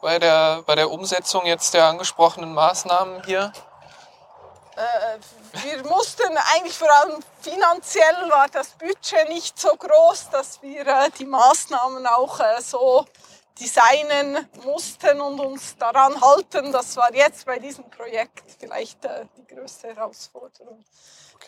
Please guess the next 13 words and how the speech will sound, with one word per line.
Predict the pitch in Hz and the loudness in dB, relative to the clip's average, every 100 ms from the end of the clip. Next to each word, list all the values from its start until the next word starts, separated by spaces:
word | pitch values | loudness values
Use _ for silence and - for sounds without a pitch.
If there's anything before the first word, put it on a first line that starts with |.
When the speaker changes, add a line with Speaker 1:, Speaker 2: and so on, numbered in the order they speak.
| - | -14
Speaker 2:
Ähm, | 233 247 | -14 -4
da | 240 277 | 2 2
die | 294 | 0
Fußgängerzone | 285 311 359 - 294 294 302 - 294 294 | -12 -12 -12 0 0 2 -4 -4 -6 -4
schon | - 285 285 311 _ _ - | -4 -2 -2 -6 _ _ 2
bestand, | 269 - - 285 330 359 330 | 2 2 2 4 6 2 2
also | 294 285 302 | 2 2 -2
keine | 262 - 269 285 - | -2 0 0 0 -4
Änderungen | 262 302 311 320 311 294 311 294 277 277 | -6 -6 -2 0 4 2 2 0 0 -2
des | 277 262 - - | 0 0 0 -4
Verkehrsregimes | 262 247 247 262 - 262 - 277 254 | -4 -2 0 0 -2 -8 -8 -12 -10
vorgenommen | 262 254 269 233 240 240 247 | -2 -2 -2 -8 -10 -12 -8
wurden, | 294 339 - 285 285 | -2 -2 -2 -10 -10